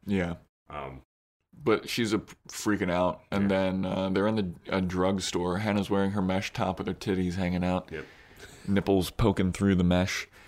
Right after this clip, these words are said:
Speaker 2: <laughs>
Speaker 1: Painting a picture for you guys. Uh,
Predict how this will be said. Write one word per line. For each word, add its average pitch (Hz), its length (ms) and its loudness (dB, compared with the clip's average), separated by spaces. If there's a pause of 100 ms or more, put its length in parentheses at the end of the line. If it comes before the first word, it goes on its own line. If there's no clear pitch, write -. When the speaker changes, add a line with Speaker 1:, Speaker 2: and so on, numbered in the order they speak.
(240)
Speaker 2:
<laughs> - 880 -10
Speaker 1:
Painting - 260 -4
a - 60 -10
picture - 320 -10
for 50 200 -14
you 50 80 -10
guys. 50 340 -10 (140)
Uh, 69 400 0